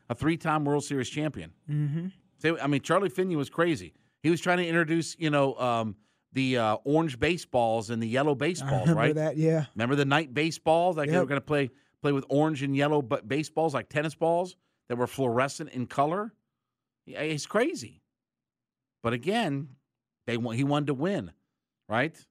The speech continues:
Speaker 1: He wanted to win. And he wouldn't let, um, they also did not, uh, they also did not let anybody have facial hair, right?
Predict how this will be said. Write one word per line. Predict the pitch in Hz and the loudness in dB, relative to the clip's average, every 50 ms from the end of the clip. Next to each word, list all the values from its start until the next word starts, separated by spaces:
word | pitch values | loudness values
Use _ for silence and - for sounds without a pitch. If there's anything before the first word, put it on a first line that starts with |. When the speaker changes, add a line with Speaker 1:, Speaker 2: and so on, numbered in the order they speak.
| _ _ _ _ _ _ _ _ _ | _ _ _ _ _ _ _ _ _
Speaker 1:
He | - 117 | -8 -4
wanted | 117 131 143 147 | -4 -4 -2 -4
to | 147 | -4
win. | 135 143 175 185 160 113 90 80 - _ _ _ _ _ _ _ _ _ _ _ _ _ _ - | -4 -4 -4 -4 -4 -6 -8 -12 -18 _ _ _ _ _ _ _ _ _ _ _ _ _ _ -6
And | 127 135 | -4 -2
he | 135 | -2
wouldn't | 123 135 165 180 180 170 | 0 0 0 0 -2 -4
let, | 160 156 156 160 156 160 - | -2 0 0 0 -2 -2 -4
um, | 156 143 135 131 123 120 117 110 104 101 92 92 _ _ _ _ _ _ _ _ _ _ _ _ _ _ _ _ _ _ _ _ _ _ _ _ _ _ _ _ _ _ - | -2 0 0 2 2 2 0 -2 -4 -6 -10 -16 _ _ _ _ _ _ _ _ _ _ _ _ _ _ _ _ _ _ _ _ _ _ _ _ _ _ _ _ _ _ 0
they | 123 135 | 2 4
also | 147 175 165 - 147 | 4 4 2 0 -2
did | 117 135 131 | -2 -2 -2
not, | 123 123 123 123 117 - | -2 -2 -2 -2 -2 -2
uh, | 120 110 107 101 98 92 - _ _ _ _ _ _ - | -2 0 0 0 -2 -4 -8 _ _ _ _ _ _ 2
they | 127 | 2
also | 139 165 156 - 143 | 4 4 2 0 -4
did | 143 139 | -4 -2
not | 139 131 | 0 0
let | 127 123 | 0 -2
anybody | 127 123 120 117 | -4 -4 -4 -2
have | 113 123 110 | -2 -2 -2
facial | - - 175 180 180 - 101 | -2 -2 -2 -2 -4 -6 -8
hair, | 87 95 80 76 | -8 -10 -10 -6
right? | 85 98 113 135 131 | -2 -2 -2 -2 -4